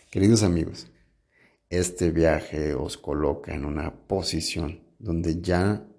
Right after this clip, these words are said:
no os podéis distraer de todas esas cosas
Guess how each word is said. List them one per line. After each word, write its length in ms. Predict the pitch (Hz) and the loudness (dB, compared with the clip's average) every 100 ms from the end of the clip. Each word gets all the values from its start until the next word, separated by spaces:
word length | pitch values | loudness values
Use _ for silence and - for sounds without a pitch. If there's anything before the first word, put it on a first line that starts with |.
| _ _ _ _ | _ _ _ _
no 340 | 110 98 101 131 | -2 4 6 4
os 100 | - | 2
podéis 520 | - 78 76 80 85 | -2 0 2 2 0
distraer 560 | 85 - - 71 73 - | -4 -4 -4 -2 -2 -4
de 100 | - | -8
todas 600 | - 95 107 113 113 104 | -8 -4 -2 -2 -4 -10
esas 320 | 107 101 - _ - | -8 -8 -8 _ -8
cosas 960 | 104 107 113 - - - - - - | -2 -2 -2 -6 -6 -8 -12 -14 -16